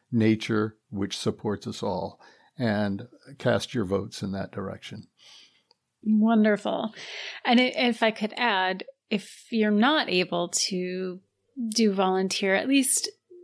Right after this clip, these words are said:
Speaker 2: know about the wildlife rehabilitators and rescue squads in your area so that if you do see an injured peregrine or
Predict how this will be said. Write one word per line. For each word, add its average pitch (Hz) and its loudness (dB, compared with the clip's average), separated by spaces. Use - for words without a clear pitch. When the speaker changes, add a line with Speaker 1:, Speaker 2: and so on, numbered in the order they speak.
Speaker 2:
know 220 6
about 240 0
the 233 -2
wildlife 220 4
rehabilitators 226 4
and 202 2
rescue 202 0
squads 202 2
in 185 -2
your 175 0
area 220 2
so 202 2
that 180 -2
if - -6
you 208 0
do 233 2
see 214 2
an 175 2
injured 175 -2
peregrine 180 2
or 175 0